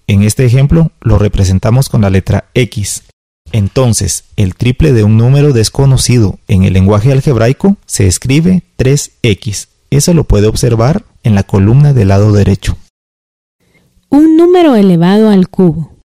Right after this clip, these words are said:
Speaker 2: Esa expresión se puede representar m al cubo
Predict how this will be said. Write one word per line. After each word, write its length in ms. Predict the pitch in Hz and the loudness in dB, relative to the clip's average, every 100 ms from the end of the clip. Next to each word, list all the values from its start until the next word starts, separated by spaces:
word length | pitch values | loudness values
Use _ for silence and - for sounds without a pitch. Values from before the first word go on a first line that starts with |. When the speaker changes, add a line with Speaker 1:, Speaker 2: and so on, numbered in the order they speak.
| _ _ _ _ _ _ _ | _ _ _ _ _ _ _
Speaker 2:
Esa 260 | 165 - | -6 -4
expresión 680 | 160 - 233 226 - 247 302 | -6 -4 -4 -2 -2 0 0
se 160 | 320 180 | 0 -4
puede 300 | - 156 160 | -2 -2 0
representar 1000 | 196 214 254 - 247 262 254 311 - - _ _ _ _ _ _ | -2 -2 -2 0 0 2 0 0 -2 -18 _ _ _ _ _ _
m 420 | 208 247 302 330 440 480 _ _ _ _ _ _ _ _ _ _ | -2 2 4 4 2 0 _ _ _ _ _ _ _ _ _ _
al 280 | - 170 151 | -2 0 0
cubo 760 | - 220 208 151 156 - _ | -2 0 2 0 -4 -12 _